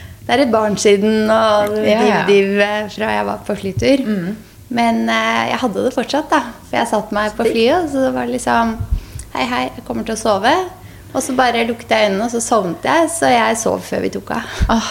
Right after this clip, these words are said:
Speaker 2: så sjukt deilig, og hele veien, liksom?
Speaker 1: Nei, jeg sov halve turen.
Speaker 2: Ja,
Speaker 1: Mm.
Speaker 2: men da fikk du jo noen timer
Speaker 1: Nei,
Speaker 2: ekstra,
Speaker 1: kanskje jeg
Speaker 2: da.
Speaker 1: sov nesten hele. Det kan hende.
Speaker 2: <laughs> Da fikk du noen timer ekstra, da. Da er det jo litt lettere å liksom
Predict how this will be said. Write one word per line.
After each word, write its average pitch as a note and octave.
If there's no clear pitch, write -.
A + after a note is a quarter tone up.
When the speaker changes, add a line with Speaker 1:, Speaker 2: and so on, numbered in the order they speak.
Speaker 2:
så -
sjukt F#3+
deilig, F3+
og G3+
hele F3
veien, -
liksom? C4
Speaker 1:
Nei, C4
jeg A3
sov A3+
halve G#3+
turen. -
Speaker 2:
Ja, -
Speaker 1:
Mm. A#3
Speaker 2:
men F#3+
da F3
fikk F3+
du G3
jo G3+
noen F#3
timer D#3
Speaker 1:
Nei, D#3+
Speaker 2:
ekstra, F#3
Speaker 1:
kanskje -
jeg -
Speaker 2:
da. -
Speaker 1:
sov -
nesten -
hele. F3+
Det -
kan G3+
hende. F#3+
Speaker 2:
<laughs> A4+
Da G3
fikk F#3+
du F#3+
noen G#3+
timer F#3
ekstra, G3
da. F#3+
Da F3+
er F3
det F3+
jo F3
litt D#3+
lettere D#3
å C#3+
liksom D3